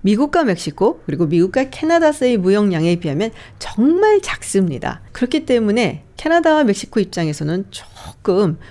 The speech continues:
고민을 하지 않을까라는 생각이 들고요. 아마도 미국은 일본 그리고 핵 추진 잠수함 기술을 이전하기로 한 호주를 통해서 여러 가지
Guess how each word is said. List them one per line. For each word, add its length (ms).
고민을 360
하지 180
않을까라는 680
생각이 340
들고요. 540
아마도 440
미국은 680
일본 580
그리고 300
핵 180
추진 280
잠수함 460
기술을 420
이전하기로 600
한 280
호주를 400
통해서 540
여러 160
가지 260